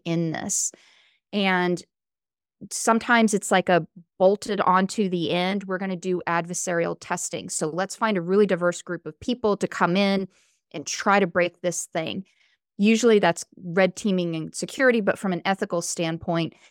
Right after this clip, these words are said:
you can try to have it do really, make it say and do offensive, terrible things. Ideally, you want to have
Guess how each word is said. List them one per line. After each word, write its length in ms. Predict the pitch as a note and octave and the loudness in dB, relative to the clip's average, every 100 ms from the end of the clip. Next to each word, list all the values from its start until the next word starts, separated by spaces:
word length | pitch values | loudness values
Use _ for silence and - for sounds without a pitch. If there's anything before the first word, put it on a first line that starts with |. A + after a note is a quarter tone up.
| _ | _
you 120 | F#3 | -2
can 280 | E3+ E3+ E3 | 0 -2 -2
try 260 | - F#3 E3+ | -2 0 2
to 80 | |
have 400 | E3+ - E3+ E3+ | 0 -6 -2 0
it 240 | D#3+ D#3+ E3 | 0 -2 -2
do 240 | F3 E3 | 0 0
really, 460 | D#3+ E3+ E3 D#3+ D#3+ | 2 2 2 -2 -4
make 220 | F#3 E3+ | -6 -4
it 100 | E3 | -6
say 420 | - F#3+ E3+ E3 D#3+ | -4 0 2 2 0
and 120 | D#3+ | -2
do 380 | F3 D#3+ D#3+ E3 | -4 -4 -4 -6
offensive, 760 | E3+ - D#3+ - E3 D#3 D#3 - - _ _ - | -8 -4 -4 -2 0 0 -2 -8 -20 _ _ -4
terrible 380 | F3+ D#3 E3 | -2 0 -2
things. 440 | D#3+ E3+ D3 D#3 - _ _ _ _ _ _ _ - | -6 -6 -6 -8 -12 _ _ _ _ _ _ _ 0
Ideally, 540 | G3+ F#3+ B3 B3+ A3+ | 2 2 2 4 2
you 340 | F#3 F3 G3+ G#3 | 2 0 0 2
want 280 | F#3+ G3+ - | 0 -2 -6
to 80 | |
have 440 | E3+ - F#3+ E3+ | -12 -4 0 0